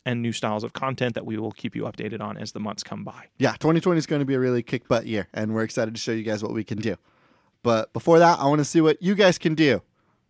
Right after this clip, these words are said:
Speaker 2: Please, please, please follow the link that's in the description, and if you've got anything, kick it towards the Australia fires. It is a very important thing that's going on, and anything that we can do to help that out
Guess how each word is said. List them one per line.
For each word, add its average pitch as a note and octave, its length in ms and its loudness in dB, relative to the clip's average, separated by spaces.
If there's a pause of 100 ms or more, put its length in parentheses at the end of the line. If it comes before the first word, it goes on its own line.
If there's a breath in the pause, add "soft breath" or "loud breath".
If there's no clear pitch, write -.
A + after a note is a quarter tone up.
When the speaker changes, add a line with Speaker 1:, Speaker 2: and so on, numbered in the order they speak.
(100)
Speaker 2:
Please, E3+ 320 4
please, D#3 380 -2
please D3+ 400 0
follow D3+ 300 6
the C#3+ 160 0
link C3+ 240 -2
that's - 180 -4
in C3 80 0
the B2 80 2
description, A#2 800 0
and G#2 140 -4
if G2+ 100 -6
you've G#2+ 120 -10
got C3+ 220 4
anything, A#2+ 480 -2
kick - 280 -4
it - 180 -2
towards A2 520 0
the A#2+ 100 -2
Australia G2+ 440 -2
fires. F2+ 500 -4 (100)
It G#2+ 260 -4 (240)
is G2 260 -2
a F#2+ 60 -2
very A#2+ 240 4
important B2 320 -2
thing A#2+ 140 -4
that's - 140 -6
going A2+ 260 2
on, G2+ 260 0 (920 soft breath)
and A2 160 -6
anything C#3 340 2
that C3 80 2
we B2 80 0
can A#2+ 160 -2
do A#2 80 2
to A2 80 2
help G#2+ 240 -2
that G#2 180 0
out G2 260 0